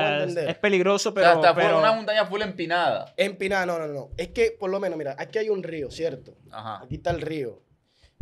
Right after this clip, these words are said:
Speaker 1: Tú vas a subir por el alrededor de la montaña, ¿ya me entiendes? Y eso es
Speaker 2: Por el borde.
Speaker 1: demasiado por el borde. Y
Speaker 3: O sea,
Speaker 1: es
Speaker 3: vas a
Speaker 1: el
Speaker 3: subir por la falda de la montaña,
Speaker 1: por
Speaker 3: se llama
Speaker 1: la
Speaker 3: eso.
Speaker 1: falda de la montaña, realmente. Y eso es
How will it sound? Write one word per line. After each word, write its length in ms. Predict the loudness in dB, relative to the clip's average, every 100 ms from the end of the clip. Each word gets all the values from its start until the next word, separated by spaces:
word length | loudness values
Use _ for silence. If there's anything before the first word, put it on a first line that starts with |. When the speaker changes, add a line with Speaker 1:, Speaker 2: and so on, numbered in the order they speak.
| -6
Speaker 1:
Tú 80 | -4
vas 140 | -6
a 60 | -6
subir 300 | -6 -8 -8
por 180 | -10
el 300 | -8 -10 -14 -14
alrededor 760 | -12 -12 -12 -12 -10 -8 -8 -6
de 100 | -8
la 100 | -10
montaña, 460 | -14 -16 -20 -20 -16
¿ya 120 | -14
me 100 | -12
entiendes? 340 | -12 -14 -14
Y 60 | -14
eso 220 | -12 -10
es 180 | -10 -10
Speaker 2:
Por 160 | -6 -4
el 60 |
borde. 220 | 0 0 -2
Speaker 1:
demasiado 420 | -2 2 4 4
por 140 | 0
el 100 | 0
borde. 300 | 0 -2 -2
Y 40 | 0
Speaker 3:
O 20 |
sea, 80 | 4
Speaker 1:
es 60 |
Speaker 3:
vas 100 | 6
a 20 | 4
Speaker 1:
el 60 |
Speaker 3:
subir 160 | 2 -2
por 140 | 2
la 100 | 2 4
falda 280 | 4 4
de 60 | 2
la 80 | 2
montaña, 420 | -2 -2 -2 -2
Speaker 1:
por 80 | -4
Speaker 3:
se 60 | -2
llama 180 | -2 0
Speaker 1:
la 60 | 0
Speaker 3:
eso. 80 |
Speaker 1:
falda 240 | 0 2 4
de 60 |
la 100 | 4
montaña, 500 | 2 -2 -4 -4 -4
realmente. 500 | -6 -6 -6 -8 -10
Y 80 | -12
eso 180 | -12 -8
es 140 | -8